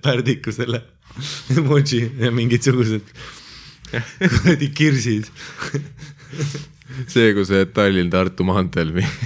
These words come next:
Speaker 2: <laughs> viiskümmend kilti üle sõidad kuskile radarisse ja siis teed pilti sellest ja paned selle Aafrika see, et, "Ups." Aga ei, no ei, muidugi selles suhtes, kui,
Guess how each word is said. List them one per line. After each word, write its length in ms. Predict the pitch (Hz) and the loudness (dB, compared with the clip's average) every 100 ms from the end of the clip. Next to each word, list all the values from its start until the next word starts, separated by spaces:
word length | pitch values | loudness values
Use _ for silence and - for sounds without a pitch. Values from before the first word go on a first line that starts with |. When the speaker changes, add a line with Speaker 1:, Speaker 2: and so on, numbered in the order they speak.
| - 160 143 | -4 0 0
Speaker 2:
<laughs> 480 | - - - 170 143 | -2 -12 -6 -6 -2
viiskümmend 480 | 120 131 - 101 - | 2 2 2 -2 -2
kilti 400 | - 98 - 98 | 0 0 2 2
üle 140 | 98 92 | 4 4
sõidad 340 | 95 87 85 - | 2 2 0 0
kuskile 420 | 92 - 95 90 | 0 0 0 2
radarisse 560 | 98 107 98 110 - 120 | 2 2 0 0 0 -2
ja 720 | - - - 180 190 - 147 | -4 -16 -12 -6 -6 -4 0
siis 220 | 120 120 | -2 0
teed 180 | 101 - | -4 0
pilti 400 | 113 104 - 92 | 0 0 -2 0
sellest 400 | 95 101 - - - - - - 143 143 123 104 | 0 0 -4 -10 -18 -18 -20 -18 -12 -10 -10 -10
ja 160 | - | -6
paned 240 | 90 87 - | -2 -2 -2
selle 160 | 90 | -2
Aafrika 380 | 92 87 80 85 | -2 -2 -2 -2
see, 160 | 78 76 | -2 -2
et, 640 | - - - - _ - | -6 -18 -20 -20 _ -2
"Ups." 380 | 104 98 - - - _ - - _ _ _ _ _ - _ _ _ - _ _ - - _ _ - - _ | 0 0 -4 -10 -10 _ -20 -20 _ _ _ _ _ -20 _ _ _ -20 _ _ -20 -20 _ _ -20 -20 _
Aga 180 | - 98 | -2 2
ei, 160 | 110 95 | 2 2
no 140 | 90 78 | -2 0
ei, 220 | 98 95 | 0 0
muidugi 480 | 85 104 98 85 80 | -2 -2 0 0 0
selles 240 | 85 80 | -2 -2
suhtes, 260 | 85 80 - | -6 -6 -8
kui, 520 | - 90 85 82 | -2 0 0 -2